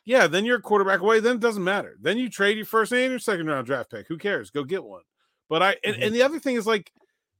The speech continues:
Speaker 1: Justin Fields is no sure thing. Not that any of these guys are, but, like, I don't know. It doesn't, it, it doesn't feel like it's worth that investment. I,
Speaker 2: And
Speaker 1: I don't
Speaker 2: needs
Speaker 1: know.
Speaker 2: a new deal soon.
Speaker 1: Yeah, and he's not gonna be cheap. It would be one thing,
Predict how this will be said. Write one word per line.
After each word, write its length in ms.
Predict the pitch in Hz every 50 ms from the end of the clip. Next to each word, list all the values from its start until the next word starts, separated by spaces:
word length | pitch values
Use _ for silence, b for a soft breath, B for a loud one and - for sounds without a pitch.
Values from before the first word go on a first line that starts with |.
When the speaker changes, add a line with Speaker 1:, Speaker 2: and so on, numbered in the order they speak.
| _ _ _ -
Speaker 1:
Justin 340 | - 285 311 294 - 302 240
Fields 280 | 247 311 311 294 262
is 100 | 269 214
no 240 | 185 202 233 262 277
sure 320 | - - - 262 262 247
thing. 420 | - - 196 226 277 247 131 101 113
Not 220 | 196 262 311 262
that 160 | 226 175 151 -
any 280 | - 185 226 262 285 247
of 80 | 202
these 180 | 170 170 151 131
guys 300 | 135 165 151 147 135 123
are, 280 | 190 233 247 233 185 160
but, 180 | 139 170 175 -
like, 180 | 170 170 143 - _ _ _ _ _ _ _ _ _ _ _ _ _ _ _ _ _ _ _ _ _ _ _ _ _ -
I 140 | 160 196 254
don't 120 | 262 190
know. 280 | 139 120 143 170 196 196
It 120 | 160 143
doesn't, 400 | - 240 269 277 254 220 180 151 _ _ _ _ _ _ _ _ _ _ _
it, 180 | - 165 165 139
it 140 | - 190 165
doesn't 320 | 196 247 247 220 220 190
feel 240 | 147 - 240 240 233
like 240 | 214 214 208 156 -
it's 140 | 190 156 139
worth 300 | 131 147 196 202 175 147
that 200 | 185 170 170 160
investment. 560 | 139 120 104 131 180 233 - - 117 - _ _ _ -
I, 80 | 139 160
Speaker 2:
And 80 | 180
Speaker 1:
I 60 | 190
don't 100 | 185 180
Speaker 2:
needs 220 | 180 180 185 170 170
Speaker 1:
know. 20 |
Speaker 2:
a 40 | 170
new 100 | 165 160
deal 240 | 143 151 175 196 185
soon. 280 | - - 131 110 117 120 _ _ _ _ _ _ _ _ _ _ _ _
Speaker 1:
Yeah, 240 | - 226 320 349 190 185
and 100 | 240 262
he's 140 | 269 220 208
not 160 | 285 277 277
gonna 100 | 254 240
be 120 | 214 208
cheap. 340 | 151 - - 302 277 - - b b b b
It 60 | b
would 80 | 220 233
be 80 | 233
one 320 | 214 180 196 240 269 302 285
thing, 160 | - 226 180